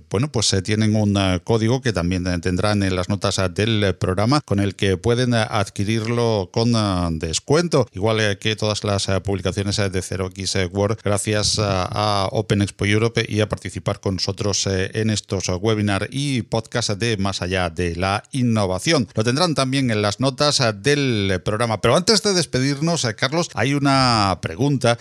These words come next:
que más allá de la innovación, sobre todo en el podcast, eh, también ahora desde que, pues, lo estamos combinando con el, eh, con el webinar, queremos hacer a todos, eh, nuestros, eh,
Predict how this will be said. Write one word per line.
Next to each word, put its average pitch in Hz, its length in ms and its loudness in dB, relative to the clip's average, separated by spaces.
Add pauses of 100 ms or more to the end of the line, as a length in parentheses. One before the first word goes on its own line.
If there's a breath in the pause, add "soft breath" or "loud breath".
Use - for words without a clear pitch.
(160 loud breath)
que 85 140 -14
más 110 240 0
allá 107 160 0
de 101 80 0
la 92 80 0
innovación, 117 480 0
sobre 98 200 -2
todo 104 260 -2
en 98 120 0
el 85 120 -4
podcast, 127 460 0
eh, 98 100 2
también 101 360 0
ahora 104 260 2
desde 95 300 -2
que, 104 320 0
pues, - 200 -10
lo 90 80 -4
estamos 101 280 -4
combinando 104 500 -4
con 101 160 -2
el, 95 280 -2
eh, 87 140 -4
con 82 220 -10
el 87 80 -4
webinar, 123 420 -2
queremos 135 340 0
hacer 135 360 -2
a 104 140 0
todos, 120 420 -2
eh, 107 120 0
nuestros, 101 540 -2
eh, 98 100 -4